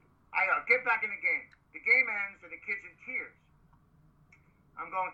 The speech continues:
"Kev, what's wrong? What's wrong?" And he couldn't talk. The whole team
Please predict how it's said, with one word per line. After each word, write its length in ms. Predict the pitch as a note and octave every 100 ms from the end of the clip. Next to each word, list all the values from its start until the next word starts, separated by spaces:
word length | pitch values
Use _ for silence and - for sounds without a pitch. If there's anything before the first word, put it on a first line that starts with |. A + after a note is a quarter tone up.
| -
"Kev, 180 | A#3+ A#3
what's 180 | A3 -
wrong? 240 | A#3+ G3 -
What's 140 | -
wrong?" 260 | A#3 E3 - - - - - -
And 240 | G3 F#3 -
he 100 | - G#3
couldn't 240 | A3+ A3 -
talk. 240 | G#3+ - - _ _ -
The 80 | G3 -
whole 340 | A#3+ D4 D#4 D4+ -
team 280 | C4+ B3+